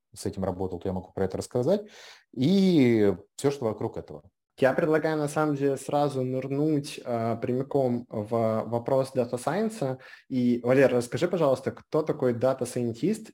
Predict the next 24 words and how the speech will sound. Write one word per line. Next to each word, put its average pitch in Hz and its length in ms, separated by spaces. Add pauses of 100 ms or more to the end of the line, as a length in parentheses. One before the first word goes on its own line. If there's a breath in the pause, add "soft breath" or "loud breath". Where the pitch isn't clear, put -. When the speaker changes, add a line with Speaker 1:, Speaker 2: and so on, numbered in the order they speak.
Speaker 2:
и 123 280
чем 139 240
он 127 120
занимается? 117 560
Speaker 1:
На 135 100
мой 160 140
взгляд, 143 200
такого 131 220
человека 135 240
не 123 60
существует. - 520
У 90 100
меня 104 180
даже 98 220
есть 98 340
отдельное 95 320
выступление, 120 400
которое - 220
называется 104 260
«Почему 104 220
никогда 104 180
не 101 80
найдете, 95 340
э, 87 320